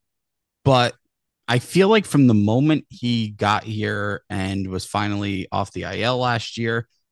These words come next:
and then obviously hurt again, but back healthy, this dude's been a great bat in the lineup. I mean, I can't think of a significant stretch where I've said Bader sucks. Can you? I know it's, it has, it's small sample size,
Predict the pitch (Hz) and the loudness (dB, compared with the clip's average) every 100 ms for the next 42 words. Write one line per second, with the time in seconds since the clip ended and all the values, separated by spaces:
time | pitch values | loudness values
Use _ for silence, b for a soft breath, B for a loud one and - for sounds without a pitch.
0 | _ _ _ 120 120 123 117 110 110 113 | _ _ _ -4 0 0 2 2 0 -4
1 | - 104 101 90 107 101 90 104 104 104 | -6 -6 -6 -4 -4 -4 -4 -2 -2 -2
2 | 92 - 131 101 - _ _ _ _ - | -4 0 0 0 -4 _ _ _ _ -4
3 | 113 113 - 143 160 - 104 101 _ _ | -4 -4 -4 -2 -2 -4 -8 -8 _ _
4 | _ _ _ _ 208 - - 440 349 123 | _ _ _ _ -6 -6 -4 -2 -2 -2
5 | 131 107 87 95 110 - - 113 - 98 | -2 -2 -4 -6 -4 -4 0 0 0 -4
6 | 92 113 101 53 - _ _ _ _ 123 | -2 -2 -4 -8 -20 _ _ _ _ -2
7 | 160 175 - 220 277 - 143 156 127 110 | 0 2 0 2 2 2 -4 -2 -2 -4
8 | 123 120 165 156 139 92 - - 123 98 | -6 -4 -6 -4 -6 -6 -10 -4 -2 -2
9 | - - _ _ _ _ _ - 117 113 | -6 -18 _ _ _ _ _ -4 2 2
10 | 117 - 110 92 104 98 92 - - - | 2 -2 -4 -2 -4 -2 -6 -8 -10 -10
11 | - - - _ _ _ _ _ _ _ | -14 -14 -14 _ _ _ _ _ _ _
12 | _ _ _ - 123 113 135 214 226 139 | _ _ _ -2 2 6 8 8 6 6
13 | 165 180 - - 127 113 127 90 104 - | 6 4 2 0 2 2 0 0 -4 -6
14 | - 156 151 - 147 127 95 - 85 - | -4 0 0 2 -2 -2 -4 -6 -8 -10
15 | - | -20